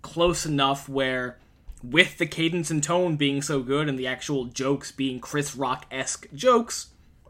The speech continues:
it works. It works. Did it require blackface?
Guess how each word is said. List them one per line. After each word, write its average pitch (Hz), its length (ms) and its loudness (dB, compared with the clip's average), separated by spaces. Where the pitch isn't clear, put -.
it 311 120 0
works. - 420 4
It 202 160 -8
works. - 460 0
Did 180 140 6
it 175 120 4
require 143 720 4
blackface? 302 840 4